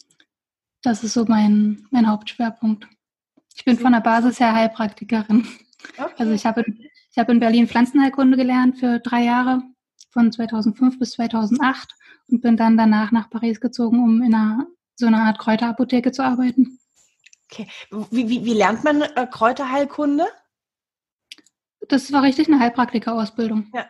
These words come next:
Speaker 2: okay. Okay.
Speaker 1: Da gibt's noch verschiedene Schwerpunkte und mein Schwerpunkt war Pflanzenheilkunde.
Speaker 2: Oh, wie spannend. Ich komme ja, <laughs> ich komme ja selber aus einer Gärtnerfamilie und habe eine große Affinität für, für Pflanzen und Blumen, wobei, ähm,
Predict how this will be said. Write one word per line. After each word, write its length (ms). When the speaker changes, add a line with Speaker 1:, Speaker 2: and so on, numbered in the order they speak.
Speaker 2:
okay. 460
Okay. 160
Speaker 1:
Da 100
gibt's 200
noch 120
verschiedene 420
Schwerpunkte 640
und 160
mein 260
Schwerpunkt 500
war 120
Pflanzenheilkunde. 840
Speaker 2:
Oh, 140
wie 100
spannend. 680
Ich 180
komme 220
ja, 180
<laughs> 160
ich 100
komme 160
ja 60
selber 320
aus 100
einer 320
Gärtnerfamilie 840
und 80
habe 160
eine 160
große 340
Affinität 640
für, 480
für 220
Pflanzen 480
und 120
Blumen, 400
wobei, 380
ähm, 540